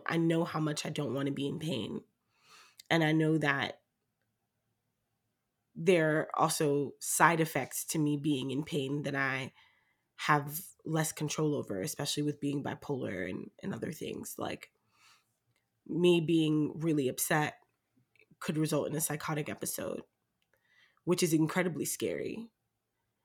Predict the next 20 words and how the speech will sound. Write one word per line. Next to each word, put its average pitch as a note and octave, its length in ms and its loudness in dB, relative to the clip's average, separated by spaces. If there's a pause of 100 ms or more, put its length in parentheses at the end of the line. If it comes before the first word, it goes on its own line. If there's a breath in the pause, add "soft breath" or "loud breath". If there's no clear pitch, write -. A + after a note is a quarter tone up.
(260)
And D3+ 520 4 (420)
destructive. - 720 -2 (2000)
And F#3+ 140 4
sometimes E3+ 420 4
it C3 80 -2
feels D#3+ 300 0
easier F3 540 -2
to - 200 -8
not F#3+ 320 -6
be D3 420 -6 (300)
alive D#3+ 480 -2
than D#3+ 140 -2
it C#3+ 120 -6
does C3+ 280 -6
to - 140 -8
deal D3 320 -2
with C3+ 200 -6
my C3+ 160 -4
many C#3+ 340 -4
things. - 580 -10